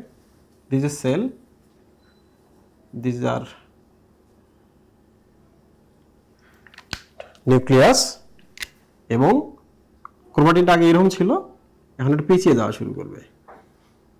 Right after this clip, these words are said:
এগুলো সব এখন পিছিয়ে যাওয়া শুরু করবে। সবগুলো মাথা যেখানে আছে, এই পার্টটার নাম হচ্ছে নিউক্লিয়ালাস,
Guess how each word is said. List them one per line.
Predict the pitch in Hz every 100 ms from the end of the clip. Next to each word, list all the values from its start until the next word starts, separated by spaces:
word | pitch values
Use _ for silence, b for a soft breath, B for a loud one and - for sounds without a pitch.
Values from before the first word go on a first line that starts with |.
| _ _ _ _ _ _ _ _ _ _ _ _ _ _ _ _ _ _ _ _ _ _ _ _ _ _ _ _ _ _ _ _ _ _ _ -
এগুলো | 127 131 -
সব | 180
এখন | 165 170
পিছিয়ে | 156 135 131
যাওয়া | - 135
শুরু | - -
করবে। | - - _ _ _ _ _ _ _ _ _ _ _ _ _ _ _ _ _ _ _
সবগুলো | - 175 170 175 156
মাথা | 139 160
যেখানে | 156 151 151
আছে, | 143 190 160
এই | 147
পার্টটার | 139 139
নাম | 135
হচ্ছে | 131 131
নিউক্লিয়ালাস, | 110 - 110 -